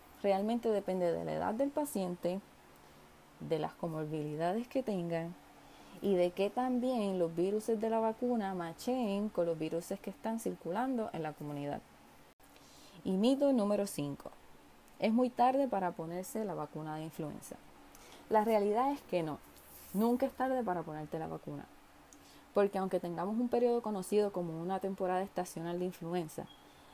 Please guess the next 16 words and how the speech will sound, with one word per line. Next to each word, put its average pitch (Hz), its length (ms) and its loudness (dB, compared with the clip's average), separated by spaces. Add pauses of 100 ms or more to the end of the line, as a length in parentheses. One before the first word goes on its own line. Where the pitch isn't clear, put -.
(100)
la 180 100 4
realidad 185 460 4
es 247 140 -2
que 202 140 -4
no 185 120 -4
es 196 80 -6
completamente 226 800 -2
certero 214 640 0 (220)
y 202 80 2
podría 180 380 4
ocurrir 233 340 0
semanas 170 420 -6
antes 302 460 -2
o 175 80 -6
semanas 175 460 -6
después 233 400 -2